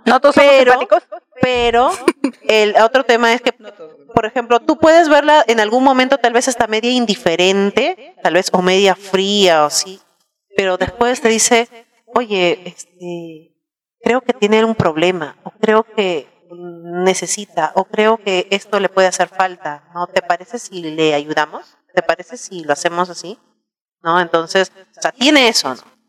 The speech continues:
Speaker 2: Es como, <clears throat> por ejemplo, que pasó también igual con la gringa, fue así, ¿no? Yo le con-,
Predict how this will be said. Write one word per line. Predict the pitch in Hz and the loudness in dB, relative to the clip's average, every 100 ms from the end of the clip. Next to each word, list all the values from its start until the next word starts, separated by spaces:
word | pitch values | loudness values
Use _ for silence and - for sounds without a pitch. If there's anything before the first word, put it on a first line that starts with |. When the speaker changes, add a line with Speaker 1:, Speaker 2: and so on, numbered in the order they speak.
| _ _ _ | _ _ _
Speaker 2:
Es | 196 | -8
como, | 240 247 226 - 220 | -4 -2 -2 -6 -14
<clears throat> | - 339 302 202 | -6 -2 -2 -2
por | 202 | -2
ejemplo, | 196 247 262 254 | 0 0 -2 -2
que | |
pasó | 226 220 240 | -2 -2 -2
también | 226 208 220 | -2 -2 0
igual | 220 208 | 2 2
con | 226 214 | 0 -2
la | 156 | -2
gringa, | 175 180 170 170 170 185 _ _ 220 | 0 0 0 -2 -6 -20 _ _ -4
fue | 214 | -4
así, | - 311 269 | -2 -6 -6
¿no? | 156 170 - _ _ - | -2 -2 -4 _ _ 0
Yo | 196 | 4
le | 226 | 4
con-, | - 185 | 2 0